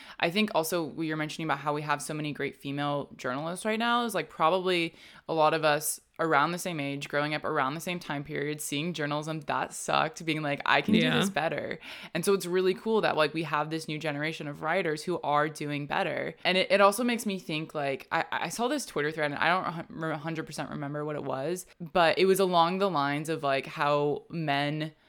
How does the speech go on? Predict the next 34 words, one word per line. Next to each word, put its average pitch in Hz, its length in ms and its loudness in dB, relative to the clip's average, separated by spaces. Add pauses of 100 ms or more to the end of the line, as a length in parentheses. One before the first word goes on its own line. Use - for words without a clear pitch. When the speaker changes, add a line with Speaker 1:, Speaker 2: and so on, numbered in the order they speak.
Speaker 1:
are 165 140 6
just 151 280 -4
better 147 320 4
at, 143 160 4
like, 147 180 2
criticism 165 800 0
because 151 400 -2
they 143 120 0
can 147 200 -4
be 143 240 -2
more, 139 220 0
like, 143 180 0
objective 143 500 -2
or 220 100 2
whatever. 240 340 2
And 247 80 2
it's 247 120 -2
like, 202 220 2
Speaker 2:
Oh 208 60 8
my 214 60 6
God, 185 120 4
I 196 80 4
saw 233 160 2
a - 40 4
Speaker 1:
maybe 190 160 4
Speaker 2:
TikTok 170 420 2
about 160 320 0
this 180 260 2
the 202 140 4
other 190 180 4
day. 208 80 0
Speaker 1:
<laughs> 196 60 2
It's 190 100 6
like, 196 320 2